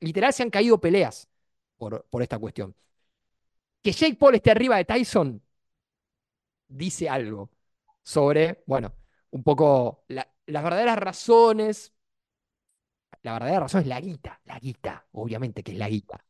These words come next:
Pero digo, po-, ¿por dónde está, por dónde está, eh, o a, o a dónde se apunta, mejor dicho, ¿no? Eh, los seguidores de, de, de Jake Paul son los que van a ver masivamente la pelea, y después vamos a estar todos nosotros,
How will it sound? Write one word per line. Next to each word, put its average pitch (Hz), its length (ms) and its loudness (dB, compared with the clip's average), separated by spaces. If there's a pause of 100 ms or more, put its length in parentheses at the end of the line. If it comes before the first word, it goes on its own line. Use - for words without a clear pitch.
(120)
Pero 185 240 8
digo, 180 380 8 (720)
po-, - 180 -2
¿por 156 200 4
dónde 220 240 6
está, 208 440 2
por 143 140 -4
dónde 190 200 0
está, 196 460 -2
eh, 131 440 -6
o 156 160 6
a, 151 180 -2
o 143 140 -8
a 156 40 -2
dónde 214 220 0
se 196 140 -2
apunta, 147 640 -2 (140)
mejor 117 320 -12
dicho, 104 420 -12
¿no? 139 300 0 (280)
Eh, 113 180 -8
los 117 200 -6
seguidores 185 460 2
de, 135 520 -2
de, 139 240 -6 (480)
de 131 80 -6
Jake 160 260 -6
Paul 180 220 4
son 165 200 -2
los 151 100 0
que 131 160 -8 (500)
van 147 320 -8 (200)
a 120 100 -4
ver 147 240 -2
masivamente 151 640 -4
la 160 100 0
pelea, 214 320 2 (220)
y - 60 -4
después 359 180 0
vamos 226 140 2
a - 20 -8
estar 170 160 -2
todos 202 160 2
nosotros, 214 540 0